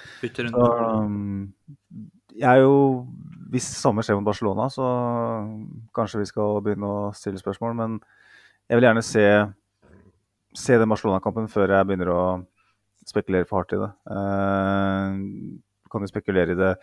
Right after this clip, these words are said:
Speaker 2: basert på alt det som har skjedd, eh, det siste halvåret, selvfølgelig, men, ehm, eh,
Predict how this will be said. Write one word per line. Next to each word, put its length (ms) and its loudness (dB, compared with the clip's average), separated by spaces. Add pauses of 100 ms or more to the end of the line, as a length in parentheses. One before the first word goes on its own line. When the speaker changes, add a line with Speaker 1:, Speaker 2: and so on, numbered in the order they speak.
(380)
Speaker 2:
basert 300 -2
på 160 0 (160)
alt 240 -2
det 140 -2
som 100 -6
har 80 -8
skjedd, 240 -4
eh, 480 2
det 80 -8
siste 340 -8
halvåret, 460 0
selvfølgelig, 400 0
men, 320 -6
ehm, 600 0 (520)
eh, 380 -6